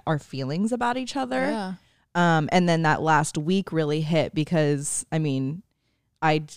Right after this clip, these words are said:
Speaker 1: completely, like, stayed at his house with him. I worked from his house that whole week. Um, so saying goodbye, he met my parents. Like, my parents came to L A quite literally my last night in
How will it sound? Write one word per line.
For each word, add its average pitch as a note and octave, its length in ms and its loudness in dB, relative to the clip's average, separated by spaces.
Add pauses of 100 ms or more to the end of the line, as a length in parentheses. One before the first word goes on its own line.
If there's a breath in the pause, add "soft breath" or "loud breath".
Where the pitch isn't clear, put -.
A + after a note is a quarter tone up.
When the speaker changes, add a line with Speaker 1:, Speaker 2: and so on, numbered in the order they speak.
(140)
Speaker 1:
completely, E3 580 -2
like, D3 220 -2
stayed C#3+ 260 -2
at D3 100 -2
his D3+ 120 -2
house D3 340 0
with D3+ 140 -2
him. D3+ 320 2
I C#3+ 100 0
worked C#3 460 -2
from D#3 180 -2
his D3+ 220 -2
house D3 360 0
that C#3 180 0
whole D#3 220 2
week. D3 460 -4 (520 soft breath)
Um, D3 520 2 (180)
so G3 160 2
saying E3+ 460 2
goodbye, D#3 440 2
he G#3 120 2
met G3+ 160 2
my D#3+ 140 0
parents. C#3 680 -4
Like, D3+ 140 0
my D#3+ 100 0
parents F3 320 0
came D#3+ 180 0
to - 160 0
L D3 160 2
A C#3+ 400 2
quite E3+ 300 2
literally D#3 460 2
my D3 180 2
last C#3 480 0
night C#3 380 -2
in D3 200 0